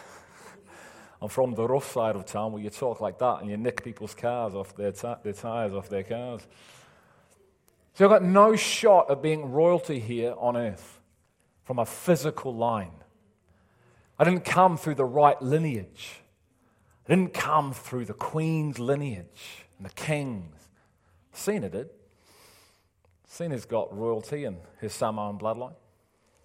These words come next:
But you know what? In him we have. Are we living as a family that are royalty?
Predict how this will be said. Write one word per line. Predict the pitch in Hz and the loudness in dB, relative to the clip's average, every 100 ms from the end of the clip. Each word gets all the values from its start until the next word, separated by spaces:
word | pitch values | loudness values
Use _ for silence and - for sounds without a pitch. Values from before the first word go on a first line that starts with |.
| _ _ _ _ | _ _ _ _
But | - - | -8 -2
you | 180 185 | -2 0
know | 175 185 | 2 2
what? | 165 180 196 - - _ _ _ - | 2 2 0 -8 -20 _ _ _ 6
In | 160 135 | 6 6
him | 120 170 120 | 0 -2 -2
we | 117 | -6
have. | 110 123 95 - - - _ _ _ _ _ _ _ _ _ _ - | -4 -4 -4 -12 -20 -20 _ _ _ _ _ _ _ _ _ _ 0
Are | 185 | 2
we | 269 277 | 4 4
living | 196 160 151 196 190 | 8 8 8 2 0
as | 151 | 0
a | 135 | -2
family | - - 139 160 165 | -4 -2 0 0 -4
that | 131 120 | -2 -2
are | 110 | -2
royalty? | 98 110 127 - 185 208 | -2 -4 -4 -8 -8 -8